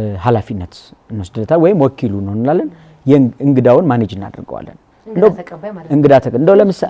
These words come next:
Speaker 1: አብርሃም አይደለ? አብርሃም
Speaker 2: አዎ፣
Speaker 1: ይክ ነው ስሙ።
Speaker 2: በጣም
Speaker 1: አብርሃማዊ ስራ ነው የምንሰራው።
Speaker 2: እውነት ነው።
Speaker 1: ስለዚህ አብርሃም እንግዳ ተቀባይ ነው።
Speaker 2: አዎ።
Speaker 1: በጋብቻ አብርሃምን ሳናነሳ አናልፍም።
Speaker 2: እም።
Speaker 1: ለምሳሌ በጣም በ-፣ በጥቂቱ ከሚመጡት እንግዶች አሁን አንቺ ውጭ ሀገር ብትሄጂ፣ እኔ ውጭ ሀገር ብንሄድ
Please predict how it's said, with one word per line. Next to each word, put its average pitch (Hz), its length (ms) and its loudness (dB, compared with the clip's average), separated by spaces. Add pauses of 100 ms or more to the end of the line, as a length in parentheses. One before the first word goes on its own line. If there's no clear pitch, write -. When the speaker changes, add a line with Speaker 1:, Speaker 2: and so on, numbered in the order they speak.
Speaker 1:
አብርሃም 165 300 8
አይደለ? 214 300 2
አብርሃም 135 240 2
Speaker 2:
አዎ፣ 135 80 2
Speaker 1:
ይክ - 100 -6
ነው 110 100 -10
ስሙ። - 120 -18
Speaker 2:
በጣም 110 140 -8
Speaker 1:
አብርሃማዊ 131 400 4
ስራ 123 160 -4
ነው 92 120 -4
የምንሰራው። - 220 -14
Speaker 2:
እውነት - 200 -18
ነው። 180 120 -20 (300)
Speaker 1:
ስለዚህ 113 220 0
አብርሃም 123 260 8
እንግዳ 135 200 6
ተቀባይ 156 400 4
ነው። 180 120 -6
Speaker 2:
አዎ። 185 280 -12
Speaker 1:
በጋብቻ 117 500 2
አብርሃምን 135 460 4 (280)
ሳናነሳ 123 500 -4
አናልፍም። 143 440 0
Speaker 2:
እም። 196 140 -16 (480)
Speaker 1:
ለምሳሌ 226 300 6
በጣም 202 240 6
በ-፣ 180 180 4
በጥቂቱ 175 440 0 (180)
ከሚመጡት 151 500 -2
እንግዶች 117 300 0
አሁን 127 200 2
አንቺ 123 240 0
ውጭ 127 160 -4
ሀገር 110 200 0
ብትሄጂ፣ 98 260 -8
እኔ 120 120 2
ውጭ 123 160 0
ሀገር 113 220 0
ብንሄድ 117 280 -2